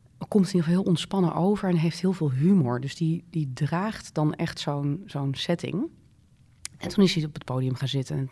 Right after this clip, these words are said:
uitgebreid geïnterviewd. En toen vroeg hij van, "Goh, als jullie nog vragen hebben voor mij, schrijft hij dan even op, we verzamelen die vragen en dan ga ik straks op een paar van die vragen in." En hij had zelf tijdens dat interview zitten vertellen over wat hij, eh,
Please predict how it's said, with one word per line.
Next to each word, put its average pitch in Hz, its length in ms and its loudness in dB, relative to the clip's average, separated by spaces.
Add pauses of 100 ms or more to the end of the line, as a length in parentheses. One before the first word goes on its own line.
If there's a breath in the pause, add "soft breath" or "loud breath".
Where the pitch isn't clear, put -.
uitgebreid 135 440 -4
geïnterviewd. 170 640 -2 (640 loud breath)
En 156 200 4
toen 151 140 2
vroeg - 280 0
hij 160 160 2
van, 151 120 0
"Goh, 151 320 2
als 135 140 -2
jullie 151 160 4
nog 139 180 2
vragen 160 360 -2
hebben 127 200 -4
voor 135 180 -6
mij, 160 460 2 (420 loud breath)
schrijft - 320 -2
hij 143 140 0
dan 139 100 2
even 135 180 -2
op, 160 180 -4
we 135 100 -2
verzamelen 143 400 -2
die 127 120 -2
vragen 139 300 -4
en 139 60 -4
dan 131 100 -2
ga - 120 -8
ik 127 80 -8
straks - 280 -10
op 143 100 -8
een 131 80 -4
paar 131 180 -4
van 135 100 -2
die 131 100 -2
vragen - 340 -8
in." 127 260 0 (500 loud breath)
En - 100 -2
hij 147 140 2
had 147 200 0
zelf 185 260 0
tijdens 147 260 0
dat 151 100 -8
interview 165 400 0
zitten 147 200 -2
vertellen 156 400 0
over 135 240 -2
wat 139 160 -4
hij, 131 380 -4 (640)
eh, 143 120 -8